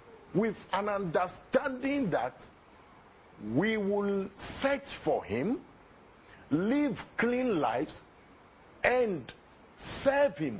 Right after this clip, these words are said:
all the days of our lives until we meet Him in heaven, where we can stay with Him forever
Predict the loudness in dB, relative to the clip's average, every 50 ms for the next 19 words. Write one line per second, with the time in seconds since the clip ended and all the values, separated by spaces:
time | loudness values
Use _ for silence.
0 | -6 -2 0 2 2 2 2 2 0 0 2 0 0 0 0 -2 -4 -4 -2 0
1 | 0 0 2 0 0 0 0 0 0 -2 -6 -10 -14 -20 -20 -20 -20 -20 -20 -20
2 | -20 -12 -4 0 0 2 2 0 -4 -6 -6 -2 0 0 2 2 0 -2 -4 -6
3 | -14 -20 -20 -20 -20 -20 -20 -20 -20 -20 -16 -8 -4 -2 0 0 0 0 0 2
4 | 0 0 -2 -6 -8 -4 -4 -4 -4 -6 -8 -12 -16 -20 -20 -20 -20 -20 -20 -20
5 | -20 -20 -10 -4 0 0 0 0 -2 -2 0 0 0 -2 -6 -8 -8 -10 -14 -20
6 | -20 -20 -20 -8 0 0 0 2 2 -2 -4 -2 -2 -2 -2 -4 -8 -8 -2 2
7 | 2 2 2 0 -4 -4 -2 -2 -4 -4 -6 -8 -6 -4 -2 0 0 0 -2 -2
8 | -2 -6 -6